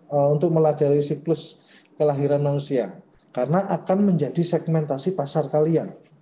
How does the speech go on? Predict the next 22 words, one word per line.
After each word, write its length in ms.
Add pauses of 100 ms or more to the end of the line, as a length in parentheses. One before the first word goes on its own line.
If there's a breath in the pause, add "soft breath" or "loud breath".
(180)
Dan 180
kalian 460 (340 loud breath)
positioning-nya 680
di 100
mana 240
sih? 320 (1120 soft breath)
Nah, 260 (300 loud breath)
itu 200
yang 220
pertama, 500
siklus 460
itu 600
yang 180
disebut 420 (380)
generation, 840 (680)
eh, 560
tradisional 680
generasi. 520 (720)
Nah, 120
dari 240
generasi 520
itu 160